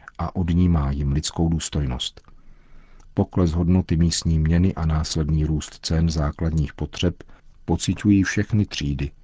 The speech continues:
syrské společnosti a vytváří nové sociální problémy. Třeba že hlavní cíl sankcí je politický, postihuje především život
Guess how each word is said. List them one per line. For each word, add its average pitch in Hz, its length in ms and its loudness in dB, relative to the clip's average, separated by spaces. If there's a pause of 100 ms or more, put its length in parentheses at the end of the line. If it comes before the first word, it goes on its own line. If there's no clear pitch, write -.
(100)
syrské 80 500 -4
společnosti 78 800 -2 (220)
a 90 100 -2
vytváří 107 600 2
nové 95 360 2
sociální 87 600 0
problémy. 87 640 0 (680)
Třeba 82 300 0
že 76 160 -2
hlavní 87 380 0
cíl 78 300 -2
sankcí 87 460 0
je 85 100 4
politický, 87 840 0 (360)
postihuje 107 640 2
především 82 760 -2
život 82 320 -2